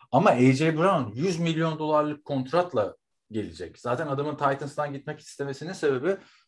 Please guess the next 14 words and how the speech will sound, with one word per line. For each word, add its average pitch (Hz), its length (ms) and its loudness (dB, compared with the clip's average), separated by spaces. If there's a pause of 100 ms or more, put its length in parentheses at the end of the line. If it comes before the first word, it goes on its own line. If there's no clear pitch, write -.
(140)
kontrat 196 520 2
problemiydi. 90 600 -2 (400)
Marquise 135 440 -2
Brown'un 196 260 4
kontrat 214 500 0
problemi 196 340 6
yok. 139 300 -2
Marquise 151 320 -2
Brown 208 160 2
kendisini 185 460 0
kanıtlaması 180 480 0
gereken 139 460 2
bir 101 40 -4
receiver. 90 520 -10